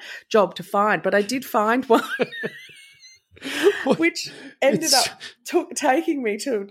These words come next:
Speaker 1: Gogglebox, which is really weird. But
Speaker 2: What
Speaker 1: I
Speaker 2: was
Speaker 1: ended
Speaker 2: the
Speaker 1: up
Speaker 2: job?
Speaker 1: The job was living as a living carer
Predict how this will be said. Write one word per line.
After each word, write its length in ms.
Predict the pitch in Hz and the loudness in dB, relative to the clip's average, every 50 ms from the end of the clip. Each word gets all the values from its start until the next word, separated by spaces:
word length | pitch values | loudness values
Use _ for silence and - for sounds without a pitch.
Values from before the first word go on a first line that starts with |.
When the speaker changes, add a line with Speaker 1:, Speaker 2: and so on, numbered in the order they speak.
| - | 0
Speaker 1:
Gogglebox, 720 | 240 277 392 392 466 440 - - 170 - - - - - - | 0 0 2 2 0 -2 0 -2 -4 -4 -6 -10 -14 -14 -10
which 220 | 269 302 285 - | -10 -10 -8 -10
is 140 | 302 254 262 | -10 -10 -10
really 240 | 277 285 269 262 233 208 202 | -8 -6 -6 -6 -6 -8 -8
weird. 640 | 247 269 339 339 254 - - 320 262 220 208 208 202 - - - - _ - | -4 0 0 0 0 0 2 2 2 2 0 -4 -6 -10 -16 -16 -16 _ -2
But 140 | 135 131 147 | -2 2 4
Speaker 2:
What 180 | 202 262 - | 6 4 6
Speaker 1:
I 60 | 208 | 6
Speaker 2:
was 160 | 190 208 254 - | 6 4 4 4
Speaker 1:
ended 80 | 214 | 2
Speaker 2:
the 40 | 220 | 2
Speaker 1:
up 40 | - | 4
Speaker 2:
job? 340 | - 226 269 247 120 82 - - _ - - - _ _ - | 4 6 6 6 4 2 -2 -10 _ -20 -20 -20 _ _ -6
Speaker 1:
The 80 | 302 | -6
job 300 | 240 - 302 294 302 302 330 | -2 2 2 2 2 2 2
was 300 | 320 311 311 294 262 - - _ - | 0 0 0 0 -2 -6 -10 _ -4
living 640 | 233 233 233 269 247 247 277 254 226 202 180 175 - - - | -2 0 0 0 2 2 2 2 2 2 0 -4 -4 -2 0
as 180 | 214 214 214 | 0 2 2
a 60 | 233 | 2
living 380 | 220 226 247 247 220 233 202 190 | 2 2 2 0 0 0 -2 -2
carer 680 | - - - 214 226 233 254 269 240 165 131 - 80 - | -4 -4 -2 0 2 2 2 2 4 4 4 2 0 -2